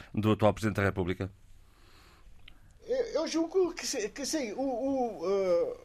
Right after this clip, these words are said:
Speaker 2: o Bochecandé é um político experiente.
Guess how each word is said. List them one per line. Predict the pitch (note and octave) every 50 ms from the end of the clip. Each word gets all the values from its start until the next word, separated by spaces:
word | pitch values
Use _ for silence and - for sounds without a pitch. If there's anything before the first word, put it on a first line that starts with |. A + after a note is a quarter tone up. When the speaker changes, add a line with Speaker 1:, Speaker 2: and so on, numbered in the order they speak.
| - - - - -
Speaker 2:
o | G3+ G#3+ G#3+ G#3 G#3 G3+ G3+ G3+ G3 F#3+ F#3 F3+ E3+
Bochecandé | F#3 B3+ C4+ B3+ - - B3 A3+ G#3 G#3 A#3+ B3+
é | C4 B3+
um | B3 A#3+ -
político | - G#3 A3 A3 C#4 C4 A3 B3+ A#3+ - C4 B3+ B3+ B3+ B3 A#3+ A3+ G3+ E3 D3+ A2 - - -
experiente. | F3+ - - - - A#3+ A#3 A3+ G#3+ F#3 D#3+ C3+ B2+ -